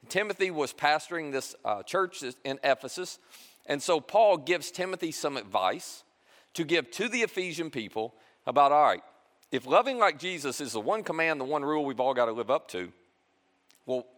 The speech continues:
Timothy, you've gotta teach them how to do that, because again, it's just, it's just not natural for us. And so he talks about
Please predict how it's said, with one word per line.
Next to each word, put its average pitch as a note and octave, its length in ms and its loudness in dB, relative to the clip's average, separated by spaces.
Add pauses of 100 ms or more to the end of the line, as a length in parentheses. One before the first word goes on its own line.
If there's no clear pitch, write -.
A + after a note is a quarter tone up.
(140)
Timothy, F#3+ 340 -4
you've F#3+ 240 -8
gotta F3+ 260 4
teach - 420 -14
them B2 280 -2 (560)
how D3 160 2
to C#3 80 0
do G#3+ 240 -8
that, F#2 260 0
because B2 280 -6
again, C3 320 -4
it's F#2+ 100 -12
just, - 380 -10
it's - 100 -16
just - 200 -12
not G2+ 180 -4
natural F#2 340 -4
for F2 220 -14
us. - 140 -18 (380)
And C#3+ 140 -4
so D#3+ 300 2
he E3 140 -10
talks F#3 360 0
about C3+ 400 4